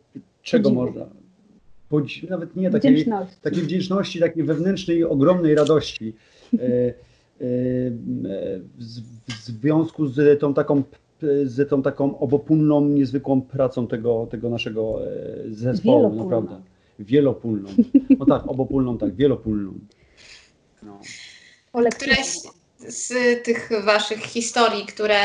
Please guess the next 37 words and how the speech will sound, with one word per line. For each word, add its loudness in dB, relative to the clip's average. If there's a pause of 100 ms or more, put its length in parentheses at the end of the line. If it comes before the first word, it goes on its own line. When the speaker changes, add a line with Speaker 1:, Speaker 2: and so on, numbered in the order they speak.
(480)
Speaker 3:
trafiły 0
do -2
książki, -4 (360)
albo 2
może -4
które -4
nie 2
trafiły -2
do -6
książki, -8
ogólnie -2
z -8
tych -12
historii, -2
które, 2
które -2
poznaliście 2
w -16
trakcie -8
waszej -10
podróży, -6
zaskoczyła 2
was 0
najbardziej? 4 (360)
A -2
może 4
to 4
jest 2
tak, 2
że -8
to -8
była 2
seria 4
zaskoczeń, -4 (100)
bo -10
tak -10
naprawdę -6